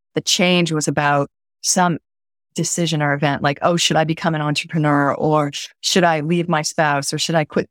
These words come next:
quit school, or cho-, choose a new career?" And while all of those things can accompany a transition, the only, the one only common denominator in transitions is we're turning up the volume on our own voices.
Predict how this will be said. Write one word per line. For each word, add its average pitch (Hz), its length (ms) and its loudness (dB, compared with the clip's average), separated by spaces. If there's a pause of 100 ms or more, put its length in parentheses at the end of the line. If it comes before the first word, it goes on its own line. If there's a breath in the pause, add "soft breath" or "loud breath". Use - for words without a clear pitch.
quit - 200 0
school, 180 240 0
or 156 380 2 (320)
cho-, 202 220 0
choose 196 300 0
a 185 40 4
new 170 160 2
career?" 151 500 -2 (580 soft breath)
And 208 240 0
while 202 220 4
all 277 240 6
of 294 120 2
those 240 220 2
things 185 360 -2
can 208 720 2
accompany 180 760 0
a 165 80 -2
transition, 165 800 0 (920)
the - 100 0 (140)
only, 254 340 6
the 180 180 2
one 185 540 2
only 196 560 4
common 175 380 2
denominator 156 640 2
in 147 80 2
transitions 156 640 -2
is 147 120 -6
we're 165 120 0
turning 190 420 2
up 170 140 0
the 156 80 2
volume 151 440 2
on 147 120 4
our 139 140 0
own 147 240 2
voices. - 680 -4